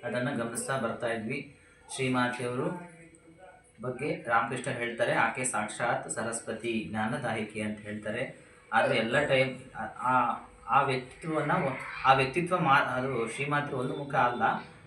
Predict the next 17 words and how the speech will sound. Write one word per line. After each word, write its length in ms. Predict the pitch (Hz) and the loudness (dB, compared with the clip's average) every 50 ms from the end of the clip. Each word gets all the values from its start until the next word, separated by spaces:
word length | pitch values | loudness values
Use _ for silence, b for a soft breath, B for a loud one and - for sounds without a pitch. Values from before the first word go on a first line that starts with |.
| - - - - | -20 -18 -12 -8
ಶ್ರೀಮಾತೆಯವರಲ್ಲಿ 680 | 143 143 139 143 139 139 139 143 139 139 147 170 - | -6 -4 -2 -2 -2 -2 -2 -2 -2 -2 0 0 0
ಅನೇಕ 340 | - - - 156 165 175 175 | 0 0 0 0 0 0 -2
ಮುಖಗಳಿದ್ವು. 840 | 160 135 131 - - - 139 127 127 123 123 127 - - - - - - - - - - - | -4 -4 -6 -8 -8 -8 -6 -6 -6 -6 -6 -6 -6 -6 -6 -6 -8 -14 -20 -20 -20 -10 -6
ಅವರು 200 | 120 123 120 120 | -4 -2 -2 -2
ಕೆಲವೊಮ್ಮೆ 420 | 120 127 123 123 127 127 127 127 117 | -2 -2 -2 -2 0 -2 -2 -2 -2
ಸೌಮ್ಯ 320 | - 113 113 120 131 131 | -2 -2 -2 -2 -2 -2
ರೂಪ, 200 | 131 127 - - 131 123 - - - | -4 -6 -6 -6 -8 -8 -8 -8 -4
ಸೌರ-, 380 | 117 110 117 123 123 117 - - | -4 -2 -2 -2 -2 -4 -4 -4
ಸೌಮ್ಯ 260 | 131 131 139 147 143 | -4 -4 -2 -2 -4
ರೂಪದಲ್ಲಿ, 420 | 139 139 - 135 131 127 - - | -4 -4 -4 -6 -6 -6 -6 -6
ಸೌಮ್ಯ 240 | - 131 131 135 135 | -6 -4 -4 -4 -4
ರೂಪಿಯೂ 420 | 135 135 131 - - 143 143 147 143 | -4 -4 -6 -8 -8 -8 -6 -6 -4
ಆಗಿದ್ರು, 600 | 135 127 127 127 123 131 165 190 - - B B B B B B B - - | -4 -4 -4 -4 -6 -4 -4 -6 -6 -8 B B B B B B B -10 -6
ಕೆಲವೊಮ್ಮೆ 500 | 127 120 127 127 131 135 147 190 208 208 - - - | -4 -2 0 0 0 0 0 -2 -2 -4 -8 -8 -4
ರೌದ್ರ 320 | 107 110 120 139 - - - | 0 2 2 4 2 2 0
ರೂಪವನ್ನ 500 | 165 160 156 151 139 139 139 135 135 127 | 0 0 2 2 2 2 2 2 2 2
ತಾಳಿ 500 | 123 - 127 123 127 135 131 - - | 2 4 6 6 6 6 4 0 -2